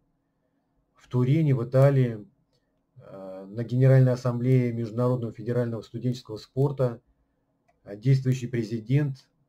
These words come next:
ро-, россиянин Олег Матыцын, пере-, который избирался в две тысячи пятнадцатом году, был переиз-, переизбран на второй четырехлетний срок на безальтернативной основе. Э,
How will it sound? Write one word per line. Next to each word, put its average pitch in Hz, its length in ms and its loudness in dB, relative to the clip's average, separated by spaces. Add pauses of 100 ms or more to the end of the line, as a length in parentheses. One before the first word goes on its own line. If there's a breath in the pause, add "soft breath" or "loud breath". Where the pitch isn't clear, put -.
ро-, 113 340 -8
россиянин 120 580 -4
Олег 113 240 -8
Матыцын, 110 680 -6 (360)
пере-, 131 440 0 (100)
который 123 480 0
избирался 117 480 2
в 101 40 -10
две 113 100 -8
тысячи 120 220 -8
пятнадцатом 107 500 -14
году, 104 460 -10 (420)
был 147 340 0
переиз-, 123 520 -4 (100)
переизбран 127 580 -2
на 107 80 -12
второй 123 320 -2
четырехлетний 120 840 -6
срок 107 380 -8 (260)
на 135 260 0
безальтернативной 127 1200 -2
основе. 104 580 -10 (440)
Э, 101 120 -14